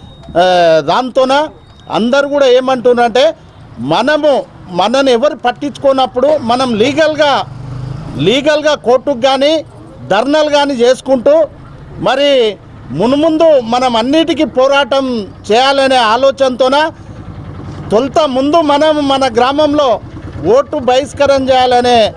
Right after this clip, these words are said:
ఆ, దాంతోన అందరము నిర్ణయించుకున్నాం. గ్రామంలో ఉన్న ప్రతి ఒక్క పిల్లగాడు కూడా, ఆ, ఆడపడుచు కూడా నిర్ణయించుకునే ఈరోజు ఓటు వేయడానికి బహిష్కరిస్తున్నాం. దాంతోపాటు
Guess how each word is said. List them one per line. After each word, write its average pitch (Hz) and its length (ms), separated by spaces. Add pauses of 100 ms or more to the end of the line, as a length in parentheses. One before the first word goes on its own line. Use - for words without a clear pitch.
(140)
ఆ, 202 480
దాంతోన 269 520
అందరము 254 720 (400)
నిర్ణయించుకున్నాం. 262 960
గ్రామంలో 254 520
ఉన్న 254 240
ప్రతి 220 400
ఒక్క 226 240
పిల్లగాడు 277 600
కూడా, 262 380 (400)
ఆ, 180 40
ఆడపడుచు 240 760
కూడా 262 180
నిర్ణయించుకునే 247 1040
ఈరోజు 233 440
ఓటు 240 340 (360)
వేయడానికి 226 720
బహిష్కరిస్తున్నాం. 240 960 (580)
దాంతోపాటు 269 960